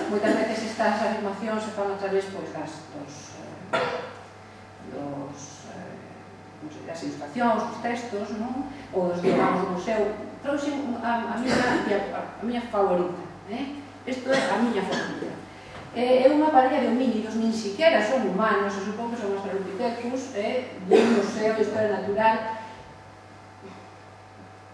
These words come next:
A señora faltalle o bolso para, para ser, eh, unha imaxe típica de parella bonita que vai de paseo o domingo pola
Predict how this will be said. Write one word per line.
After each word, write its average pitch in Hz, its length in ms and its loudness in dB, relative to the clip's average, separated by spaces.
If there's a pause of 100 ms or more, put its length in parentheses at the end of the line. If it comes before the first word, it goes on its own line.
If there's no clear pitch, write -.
(140)
A 247 160 0
señora 294 400 2
faltalle 294 720 2 (160)
o 190 80 -2
bolso - 560 -2 (720)
para, 294 320 12 (240)
para 226 240 10
ser, 269 320 8 (320)
eh, 226 480 8
unha 269 240 4
imaxe 269 800 4 (400)
típica 277 480 8
de 294 160 10
parella 294 320 10
bonita 294 320 10
que 269 80 4
vai 269 160 8
de 254 80 8
paseo 285 400 8
o 254 80 8
domingo 240 320 6
pola 220 160 10